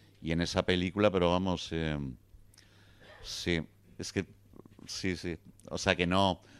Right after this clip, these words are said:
no hay que pasar drogas nunca por <laughs> los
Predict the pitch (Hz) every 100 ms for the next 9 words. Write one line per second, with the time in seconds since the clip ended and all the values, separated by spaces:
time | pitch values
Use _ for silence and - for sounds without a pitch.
0 | - - - - - _ - - - 101
1 | 101 107 98 107 101 98 101 92 85 87
2 | 95 87 85 90 - 226 -